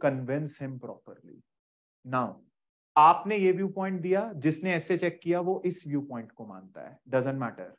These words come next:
आपको अपने व्यू पॉइंट को साथ लेके दस पेजों में उसे अलग-अलग डायमेंशन से कन्विंस कर देना है कि जो आप बोल रहे हो वो, वो बिल्कुल सही है,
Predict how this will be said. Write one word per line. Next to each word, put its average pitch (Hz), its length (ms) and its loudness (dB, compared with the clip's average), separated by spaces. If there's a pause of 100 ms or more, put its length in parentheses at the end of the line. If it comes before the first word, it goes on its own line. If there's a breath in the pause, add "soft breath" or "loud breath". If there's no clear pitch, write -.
(600)
आपको 147 360 6
अपने 196 480 -2
व्यू 156 200 0
पॉइंट 139 340 -4
को 156 120 -6
साथ 131 380 0
लेके 131 240 -2
दस - 400 -2
पेजों 127 300 -2
में 139 120 -4
उसे 147 300 0
अलग-अलग 156 640 6
डायमेंशन 131 500 -2
से 139 120 -10
कन्विंस 139 540 0
कर 151 200 0
देना 131 220 -2
है 147 100 -4
कि 160 100 -6
जो 147 140 2
आप 120 260 6
बोल 113 260 0
रहे 104 160 -2
हो 104 80 2
वो, 196 320 2 (1000)
वो 110 60 -12
बिल्कुल 104 360 -14
सही - 300 -20
है, - 160 -20